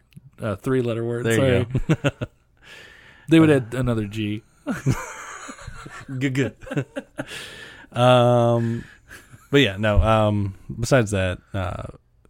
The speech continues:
Speaker 2: it's a fantastic movie, great experience. I, I highly recommend seeing it. I'll be picking it up when it comes out on Blu-ray for sure.
Speaker 1: I'll see it. I, I have come to the conclusion that, uh, <sighs> out of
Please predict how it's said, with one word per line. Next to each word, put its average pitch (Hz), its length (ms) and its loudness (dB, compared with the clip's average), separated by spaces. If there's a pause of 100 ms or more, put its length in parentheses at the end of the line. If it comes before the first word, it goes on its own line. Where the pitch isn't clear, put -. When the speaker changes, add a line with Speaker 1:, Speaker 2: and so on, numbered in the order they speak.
(120)
Speaker 2:
it's 101 140 -20
a - 40 -20
fantastic 98 480 -6
movie, 95 280 -6 (100)
great 92 200 -6
experience. 92 500 -8
I, 98 80 -4
I 98 260 -4 (100)
highly 95 240 -10
recommend 92 360 -12
seeing - 240 -14
it. - 80 -18 (420)
I'll 98 140 -8
be 98 80 -6
picking 95 260 -10
it - 80 -14
up - 120 -12
when 98 100 -8
it 92 80 -14
comes 95 220 -8
out 95 60 -4
on 92 120 -6
Blu-ray 95 280 -6
for 101 140 -10
sure. 104 240 -8 (1200)
Speaker 1:
I'll 233 120 0
see 139 260 0
it. 135 140 0
I, 147 320 -2
I 175 40 -4
have 185 440 -4
come 175 180 -4
to 156 80 -8
the 151 100 -6
conclusion 131 720 -8
that, 113 220 -2
uh, 101 300 -4 (1500)
<sighs> - 60 -16 (840)
out 135 160 2
of 123 340 -2